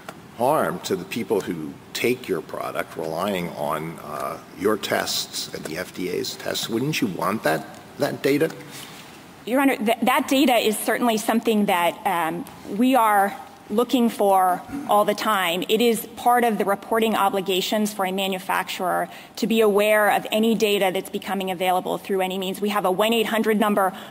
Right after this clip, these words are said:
Speaker 2: on our website. There's a one eight hundred number on the labeling. I think Your Honor's question, though, gets at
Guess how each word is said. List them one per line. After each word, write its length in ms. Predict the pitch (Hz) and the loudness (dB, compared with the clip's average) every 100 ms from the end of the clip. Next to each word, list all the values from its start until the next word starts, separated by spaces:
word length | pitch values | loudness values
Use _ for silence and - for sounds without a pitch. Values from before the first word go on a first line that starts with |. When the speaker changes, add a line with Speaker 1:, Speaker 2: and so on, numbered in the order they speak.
| - | -2
Speaker 2:
on 140 | 202 | 0
our 160 | 190 170 | 2 2
website. 640 | 214 220 - 214 202 185 | 2 2 2 2 2 2
There's 180 | 185 185 | 0 -2
a 60 | |
one 180 | 175 202 | 0 0
eight 140 | 208 196 | 0 0
hundred 340 | 208 202 185 | -2 -2 -2
number 260 | 190 180 - | -2 0 0
on 180 | 180 | 0
the 80 | 175 | 0
labeling. 500 | 180 233 220 208 196 - - - | 2 2 2 0 -2 -6 -10 -8
I 60 | |
think 240 | 214 359 330 | -2 0 4
Your 80 | |
Honor's 280 | 285 247 233 | 4 4 0
question, 360 | - 247 - 226 | 0 -2 0 0
though, 160 | 190 | 0
gets 300 | 190 214 214 220 | 2 0 0 0
at 200 | 180 | 0